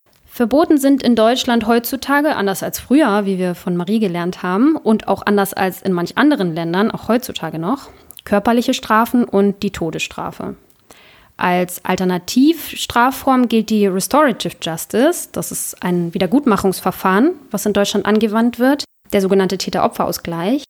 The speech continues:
Und bei diesem Schlichtungsverfahren geht's darum, dass sich Täter und Opfer direkt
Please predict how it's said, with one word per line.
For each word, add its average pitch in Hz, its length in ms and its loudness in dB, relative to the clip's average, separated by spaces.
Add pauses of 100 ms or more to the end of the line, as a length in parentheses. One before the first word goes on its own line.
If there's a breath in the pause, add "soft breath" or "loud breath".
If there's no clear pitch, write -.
Und 196 260 2
bei 202 120 2
diesem 226 240 4
Schlichtungsverfahren 269 1160 2
geht's 220 220 0
darum, 214 240 2
dass 208 120 0
sich 214 120 -6
Täter 233 280 0
und 190 160 -2
Opfer 208 600 0
direkt 208 800 0